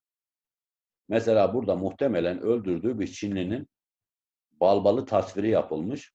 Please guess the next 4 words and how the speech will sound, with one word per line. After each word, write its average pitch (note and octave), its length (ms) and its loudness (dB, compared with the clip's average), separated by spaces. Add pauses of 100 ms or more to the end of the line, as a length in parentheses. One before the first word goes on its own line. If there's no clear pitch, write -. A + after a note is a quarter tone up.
(420)
mezarın G2 500 2
başına A2+ 360 -2
dikilmiş D2+ 580 -10
adamın. C#2 360 -6